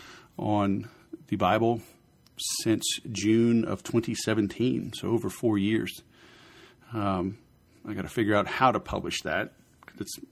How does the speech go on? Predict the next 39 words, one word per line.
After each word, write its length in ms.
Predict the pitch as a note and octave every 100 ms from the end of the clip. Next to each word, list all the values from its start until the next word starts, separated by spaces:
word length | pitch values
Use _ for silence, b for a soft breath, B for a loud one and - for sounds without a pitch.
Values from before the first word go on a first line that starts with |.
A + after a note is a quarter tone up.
| _ -
it's 120 | -
thousands 400 | A2 A2+ G#2+ G2
of 100 | F#2+
pages. 480 | - F#2 - - - - _
People 240 | - C3+ G#2
probably 240 | G2+ G2+
don't 140 | F#2+
want 200 | G#2 G#2
thousands 400 | - F#2 G2+ F#2+
of 80 | F#2
pages. 420 | - F#2+ - G2 - _ B B B B B B B B2+
Uh, 220 | B2+ A#2+
maybe 220 | A#2 G#2+
I'll 80 | G#2
do 160 | G2+ G2+
it 100 | G2
as 220 | F2+ -
a 60 | F#2 -
series. 440 | A2+ G2 G2 F#2 - B B B B _ _ _ - -
But 180 | - G#2
I'm 120 | F#2+
working 240 | G2 G#2 G2+
on 100 | G2+
that, 260 | A2+ A#2
working 260 | A2+ G#2+ G#2+
on 200 | G#2 G2+
Diary 300 | G2+ G#2+ G#2
of 60 | G2
a 40 |
Wimpy 240 | G2+ F#2+
Salesman. 560 | - A#2 A2+ A#2 A2+ A2 - B B B B B B B B B
So 140 | - B2
stay 220 | - B2+
tuned. 380 | C#3 D#3 D3 - B B
But 80 | A#2
as 140 | A2+
usual, 560 | A2+ B2+ A#2+ A#2+ A#2 A2 F#2+ -
um, 560 | G2+ G2 F#2+ F#2 G2+ - b _ _ _ _ _ _
the 580 | A2+ G#2 G#2 G#2 G#2+ A2+